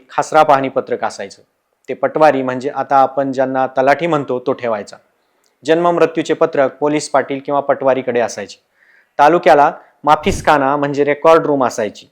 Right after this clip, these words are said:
जमाबंदीच्या पत्रकात विविध इनाम जमिनीच्या नोंदी असायच्या, ज्यामध्ये सरफे खास म्हणजे खुद्द निजामाकडून मिळालेले इनाम, खिदमत खास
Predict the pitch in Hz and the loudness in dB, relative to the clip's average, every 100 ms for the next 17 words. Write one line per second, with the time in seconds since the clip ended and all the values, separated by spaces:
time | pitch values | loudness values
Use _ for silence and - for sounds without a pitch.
0 | _ _ 135 131 156 165 156 139 131 147 | _ _ -4 2 4 4 4 0 -2 0
1 | 147 - 135 127 131 127 143 156 160 156 | 0 -2 0 2 0 -2 -2 0 0 0
2 | - _ _ 143 143 170 180 156 143 143 | -8 _ _ -6 2 2 4 2 0 -2
3 | 135 139 143 139 135 139 139 147 113 107 | -4 -4 -4 -4 -4 -4 2 2 2 -4
4 | 101 98 - _ _ _ _ _ _ 113 | -10 -14 -20 _ _ _ _ _ _ -4
5 | 135 131 139 135 92 _ _ _ - - | 0 2 2 0 -2 _ _ _ -4 0
6 | 156 185 180 160 151 - 135 131 131 - | 0 0 0 2 0 -2 -6 -6 -4 -4
7 | 135 143 135 147 151 147 147 131 143 135 | -4 -4 0 0 2 2 0 -4 -2 0
8 | 135 131 127 127 143 143 151 104 - _ | 2 0 -4 -8 -6 0 2 0 -8 _
9 | _ _ _ _ - 139 156 160 - 151 | _ _ _ _ -8 -2 0 0 0 0
10 | 117 | 0